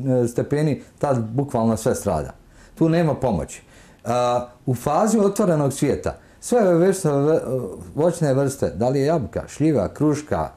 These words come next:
breskva, nektarina, apsolutno nebitno, znači, one s-, će stradati u t-, na tim temperaturama od nekih minus jedan do minus dva. Neznatna su odstupanja, svakako, ovise o vrsti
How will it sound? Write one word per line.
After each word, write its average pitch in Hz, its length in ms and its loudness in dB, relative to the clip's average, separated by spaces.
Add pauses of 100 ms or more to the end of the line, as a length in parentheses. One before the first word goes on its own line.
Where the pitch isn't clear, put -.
breskva, 120 520 0
nektarina, 110 640 0
apsolutno 117 460 -4
nebitno, 113 360 0 (320)
znači, 151 500 0 (380)
one 196 480 2
s-, - 180 -12 (260)
će 151 180 0
stradati 151 800 0
u 131 80 4
t-, 131 200 -6
na 127 460 0
tim 160 260 0
temperaturama 127 920 0
od 147 340 2 (340)
nekih 120 420 0
minus 143 440 2
jedan 135 320 0
do 120 120 2
minus 123 320 2
dva. 95 340 -2 (140)
Neznatna 127 680 0
su 127 160 -2
odstupanja, 123 640 0
svakako, 151 720 -2 (260)
ovise 147 680 2
o 113 120 2
vrsti 156 520 0